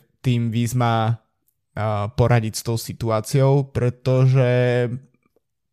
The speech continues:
ja som vlastne, eh, sledoval tie preteky práve intenzívnejšie, paradoxne v tej časti,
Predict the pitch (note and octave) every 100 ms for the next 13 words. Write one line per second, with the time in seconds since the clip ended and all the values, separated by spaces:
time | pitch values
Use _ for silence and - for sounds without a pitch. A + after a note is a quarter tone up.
0 | _ _ _ C#3 C#3+ C3+ D3+ C3+ C3+ C#3+
1 | C#3 C3+ - - - - F#2 D2 - _
2 | _ _ _ - - - C#3+ C3+ C3+ C3
3 | C3 C3+ B2 C3 C3 C3+ B2 B2+ B2+ A#2+
4 | - - D3+ C#3+ C#3+ C3 C#3+ C#3 C3+ C3+
5 | C3+ C3+ D#3 C#3 - C#3 C#3 C3 C3+ C3
6 | -